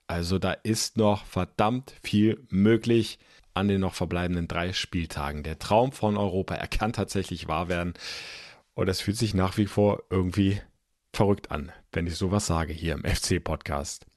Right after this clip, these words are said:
nach der vergangenen Saison, in der wir so zittern mussten. Bis rein in die Relegation, bis zum Rückspiel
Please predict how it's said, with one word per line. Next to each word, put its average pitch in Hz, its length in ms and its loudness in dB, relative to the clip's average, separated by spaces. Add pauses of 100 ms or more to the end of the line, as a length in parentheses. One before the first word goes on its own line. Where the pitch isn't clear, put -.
(120)
nach 90 160 0
der 95 160 0
vergangenen 87 520 0
Saison, 80 420 -4 (320)
in 113 80 0
der 117 120 6
wir 120 100 6
so 120 140 6
zittern 110 380 2
mussten. 76 460 -4 (240)
Bis 139 360 4
rein 110 440 4
in 127 220 6
die 117 320 4
Relegation, 101 840 2
bis 107 220 2
zum 104 160 4
Rückspiel 98 680 0